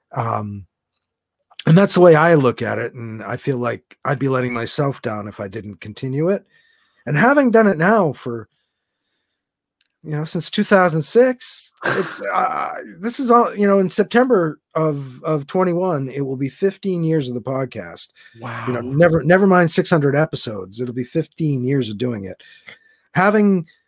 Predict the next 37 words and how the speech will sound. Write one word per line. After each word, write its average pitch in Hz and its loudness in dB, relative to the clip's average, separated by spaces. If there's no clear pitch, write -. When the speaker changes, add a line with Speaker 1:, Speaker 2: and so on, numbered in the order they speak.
Speaker 1:
stuck 214 0
through 247 -2
periods 127 2
where 135 -2
I 143 0
have 180 2
been 131 0
in 120 -6
that, 117 -6
like, 104 -8
"Oh 165 -2
my 123 -4
God, 120 -4
what 123 -4
am 123 -6
I 107 -8
doing 117 -6
this 95 -12
for?" 87 -16
Speaker 2:
Yeah. 117 -8
Speaker 1:
"I 127 2
don't 135 4
wanna 117 2
do 117 -2
this. 110 -4
This 120 -6
is, 117 -4
uh, 127 4
this 143 0
sucks. 120 -2
This 120 -2
is 113 -4
dirt." 120 -2
You 117 0
know, 131 2
it's 143 2
like, 147 4